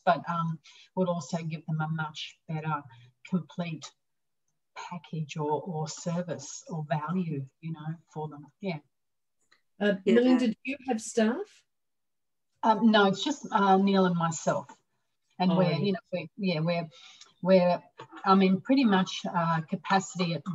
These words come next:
Speaker 1: for one person and,
Speaker 2: Yeah.
Speaker 1: and then a little
Speaker 2: Yeah.
Speaker 1: bit more. And then we've also trying to do, put all the systems in place. So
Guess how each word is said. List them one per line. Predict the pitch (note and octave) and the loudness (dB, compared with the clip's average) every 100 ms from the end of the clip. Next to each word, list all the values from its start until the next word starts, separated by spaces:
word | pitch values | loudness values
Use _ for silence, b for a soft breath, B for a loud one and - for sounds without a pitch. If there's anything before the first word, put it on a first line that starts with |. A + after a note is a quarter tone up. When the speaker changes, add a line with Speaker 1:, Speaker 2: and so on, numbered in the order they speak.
| D#3 _ | -10 _
Speaker 1:
for | F#3+ | 0
one | D3+ E3 F3 | 2 0 0
person | - G#3 A3+ - D4+ D#4 | -2 -2 -2 -2 -4 -4
and, | E3+ D#3+ | -4 -2
Speaker 2:
Yeah. | E3+ E3+ D#3+ | -2 -4 -4
Speaker 1:
and | F#3 - | -6 -6
then | F3+ | -4
a | E3 | -2
little | F3+ G3 | 2 2
Speaker 2:
Yeah. | F3 F3+ | 2 -2
Speaker 1:
bit | |
more. | F#3 E3+ E3+ F3+ | -4 -2 0 -2
And | F3+ F3+ | -2 -2
then | F3+ F#3 | -2 -2
we've | F3 | -2
also | E3 E3+ - E3 D#3 D#3+ - | -6 -8 -6 -4 -6 -10 -16
trying | - E3+ E3 | -4 -2 -2
to | D#3+ | -4
do, | D#3 E3+ C#3 | -6 -8 -8
put | - | -4
all | D#3 | -4
the | D3+ | -6
systems | D3+ F3 - D3 D3 | -12 -12 -12 -12 -12
in | D3 | -12
place. | D3+ D3 | -12 -8
So | - F3 | -2 -2